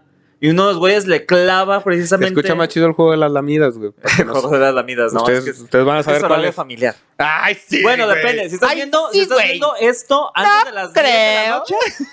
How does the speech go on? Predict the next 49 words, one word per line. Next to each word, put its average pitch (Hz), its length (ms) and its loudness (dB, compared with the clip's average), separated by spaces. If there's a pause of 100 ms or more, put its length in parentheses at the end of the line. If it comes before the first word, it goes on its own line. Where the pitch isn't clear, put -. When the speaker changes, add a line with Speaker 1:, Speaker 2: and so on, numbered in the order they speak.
Speaker 1:
es 453 120 2
el 208 60 0
juego 220 180 2
de 226 60 4
la 190 120 0
galleta. 151 380 -4
Si - 100 -2
es 233 60 4
después 226 200 0
de 233 60 4
las 185 140 0
diez 214 140 2
de 220 60 2
la 196 140 2
noche, 214 320 0
es 160 100 -6
el 175 60 -4
juego 185 180 2
de 175 60 0
las 147 120 0
lamidas. 123 420 -4
Speaker 2:
Ay, 370 680 4 (100)
entonces 156 120 -4 (100)
Speaker 1:
Bueno, 170 180 0 (680)
eh, 156 240 4
entonces 190 460 0
Speaker 2:
secuestran 208 580 2
a - 20 -2
un 202 80 -4
cabrón. 180 480 0 (400)
Speaker 1:
que 190 140 0
se 196 100 0
va 190 80 4
a - 40 2
acabar 240 280 0
el 247 60 -2
juego, 247 280 0
bueno, 180 200 -2
ya 170 80 -2
se 226 100 -4
acabó 214 320 0
y 247 60 0
que 185 100 -4
van 170 140 0
a - 20 -2
matar 190 220 0
a - 20 0
este 208 160 -2
güey 214 340 2